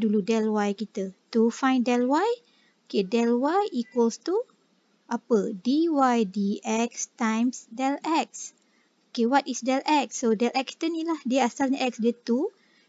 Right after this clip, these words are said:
Bila dia jadi two point zero two, maksudnya del X kita adalah zero point zero two. Okey, so cari dulu D Y D X. Okey. So, uh,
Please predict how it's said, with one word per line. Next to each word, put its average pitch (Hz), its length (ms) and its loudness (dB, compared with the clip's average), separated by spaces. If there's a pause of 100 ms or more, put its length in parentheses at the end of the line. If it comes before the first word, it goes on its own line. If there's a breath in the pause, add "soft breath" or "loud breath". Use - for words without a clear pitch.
Bila 233 320 4
dia 220 160 2
jadi 233 320 0
two 247 240 -2
point 240 240 2
zero 233 320 4
two, 349 160 -4
maksudnya 285 480 0
del 233 240 0
X 233 240 -4
kita 269 400 -2
adalah 220 400 0 (1040)
zero 240 480 0
point 370 320 -10 (240)
zero 208 400 0
two. - 180 -16 (540)
Okey, 233 160 -8
so 214 160 -4
cari 370 320 2
dulu 226 400 2 (160)
D 240 160 2
Y 196 240 0
D 202 160 -8
X. - 560 -8
Okey. 190 320 -6 (540 soft breath)
So, 226 560 -2
uh, 202 320 -2